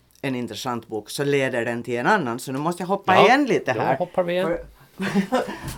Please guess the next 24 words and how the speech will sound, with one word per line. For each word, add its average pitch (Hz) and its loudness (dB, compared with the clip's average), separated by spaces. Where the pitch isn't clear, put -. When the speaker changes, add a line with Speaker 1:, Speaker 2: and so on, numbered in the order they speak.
Speaker 1:
<laughs> 135 -8
och 131 -2
rekommendera 165 2
lite 156 -4
annat. 165 -4
Nu 151 -10
ska 180 -12
jag 185 -8
klättra 185 -4
på 127 -12
stolar. 123 -8
Speaker 2:
Ja. 120 -4
Speaker 1:
För 143 2
att... 139 -4
Det, 117 -12
det 139 -8
kan 147 -2
inte 143 -4
hjälpas. 113 -4
Speaker 2:
Mhm. 147 -4
Speaker 1:
Men 135 -4
du 135 -6
ser 135 2
här, 123 4